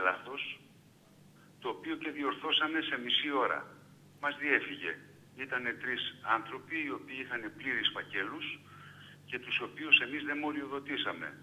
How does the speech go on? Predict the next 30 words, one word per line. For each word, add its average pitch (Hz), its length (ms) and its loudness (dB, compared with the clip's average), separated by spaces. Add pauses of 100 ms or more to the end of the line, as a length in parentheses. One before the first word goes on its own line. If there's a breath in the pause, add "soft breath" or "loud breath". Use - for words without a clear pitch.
(340)
Το - 80 -10
κάναμε 147 380 0
λοιπόν 123 320 -2
σε 135 180 0
μισή 113 240 0
ώρα 107 200 2
μέσα, 117 300 0
καθώς, 107 340 -2 (100)
ε, 104 140 0 (100)
διαπιστώσαμε 101 680 0
ότι 98 120 -6
αυτό 87 200 -4
ήταν 85 200 -4 (200)
λάθος. 85 440 -4 (800 loud breath)
Και, 151 100 2 (320)
ε, 117 40 8 (240)
από 113 180 0
αυτή - 160 -4
την 135 120 -2
άποψη 143 280 4 (100)
λοιπόν, 127 280 2 (580)
ε, 107 60 -2 (120)
προέκυψε 147 520 2 (120)
μια 131 160 0 (180)
νέα, 147 200 6 (540)
ε, 123 320 0 (140)
λίστα. 127 420 4 (320)
Προέκυψαν 123 400 -2
νέα 123 220 6
δεδομένα, 131 460 -2